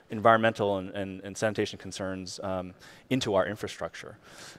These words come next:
Um, those are the things that killed us there. And then the second, th-, that gave rise to, essentially to our public health system.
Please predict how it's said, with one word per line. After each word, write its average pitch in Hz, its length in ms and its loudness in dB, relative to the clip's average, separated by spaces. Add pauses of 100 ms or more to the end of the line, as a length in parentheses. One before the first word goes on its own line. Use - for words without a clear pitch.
Um, 107 320 2
those 190 240 8
are 214 60 10
the 175 40 2
things 180 160 4
that 147 120 8
killed 135 260 2
us 123 100 2
there. 104 200 4
And 127 180 2
then 202 200 2
the 185 140 4
second, 156 460 6
th-, - 120 6
that 196 220 12
gave 175 220 12
rise 147 340 12
to, - 80 -6
essentially 147 360 2
to 113 40 6
our 120 120 8
public 117 300 4
health 117 200 2
system. - 380 -10